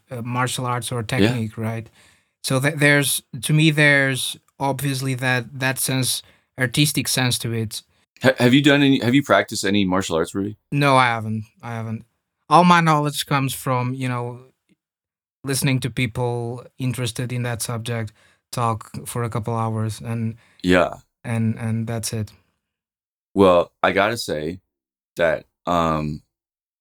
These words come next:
Speaker 2: capoeira might be some kind of vibe for you.
Speaker 1: Yeah.
Speaker 2: And, and the reason I say that is because it's particularly with,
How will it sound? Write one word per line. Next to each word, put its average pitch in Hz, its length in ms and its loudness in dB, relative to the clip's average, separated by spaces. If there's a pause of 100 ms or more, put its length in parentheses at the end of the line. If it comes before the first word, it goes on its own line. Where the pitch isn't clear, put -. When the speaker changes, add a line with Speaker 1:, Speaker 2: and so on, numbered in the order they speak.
(200)
Speaker 2:
capoeira 98 580 -2
might 82 240 -6 (180)
be 82 200 -6
some 80 220 -8
kind 76 220 -8
of 73 180 -10 (720)
vibe 80 300 2
for - 160 -8
you. 78 300 -6 (520)
Speaker 1:
Yeah. 135 400 0 (140)
Speaker 2:
And, 104 240 2
and 110 160 6
the 117 80 6
reason 147 220 6
I 123 60 4
say 123 220 2
that 131 180 4
is 95 100 -4
because 95 380 0
it's 85 120 -8
particularly 120 640 0
with, 95 480 2